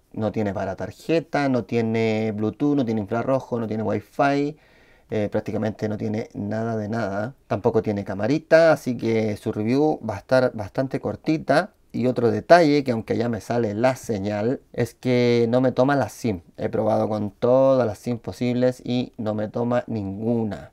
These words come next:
Siempre me dice inserte sim. Tal vez esté malo el lector de la sim, pero ahí está, señores, lo vamos a revisar de todos modos para poder mostrárselos. Y mira, tenemos la señal, la batería,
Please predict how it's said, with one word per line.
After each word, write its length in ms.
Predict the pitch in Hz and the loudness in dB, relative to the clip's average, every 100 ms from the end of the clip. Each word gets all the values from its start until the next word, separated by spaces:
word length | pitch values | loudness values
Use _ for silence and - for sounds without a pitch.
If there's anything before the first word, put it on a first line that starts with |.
| _ | _
Siempre 320 | - 113 120 | -6 -2 0
me 100 | 107 | 0
dice 300 | 107 107 113 | -2 -4 -6
inserte 480 | - 95 107 101 - | -4 -6 -2 -4 -4
sim. 220 | - 90 | -10 -12
Tal 180 | 80 107 | -8 -8
vez 160 | 101 98 | -8 -10
esté 220 | 92 - | -12 -8
malo 260 | 101 107 104 | -6 -4 -4
el 140 | 101 | -6
lector 300 | 98 - 123 | -4 0 0
de 60 | 120 | 0
la 80 | |
sim, 280 | 113 147 165 - - - - _ _ _ | -2 -4 -4 -10 -20 -20 -20 _ _ _
pero 220 | 117 110 | -2 2
ahí 80 | 110 | 2
está, 160 | 110 - | 0 -6
señores, 320 | 117 143 147 | -2 0 2
lo 60 | |
vamos 200 | 123 107 | 0 0
a 60 | 101 | -4
revisar 360 | 104 98 110 107 | -4 -4 -4 -4
de 120 | 104 | -4
todos 320 | 120 113 95 | -2 -2 -2
modos 460 | 117 127 127 127 123 | 0 2 4 2 0
para 400 | 117 113 107 _ - | -2 -2 -4 _ -6
poder 180 | 107 | -4
mostrárselos. 720 | 110 98 104 98 107 120 - _ | -4 -6 -8 -6 -6 -6 -8 _
Y 600 | - 120 120 117 117 113 117 | -2 2 4 4 4 4 4
mira, 300 | 120 104 107 | 4 2 -2
tenemos 240 | 113 110 | -4 -2
la 80 | 101 | -2
señal, 320 | 123 143 151 | 2 4 6
la 60 | 127 | 4
batería, 560 | 113 127 160 170 185 | 4 2 2 2 0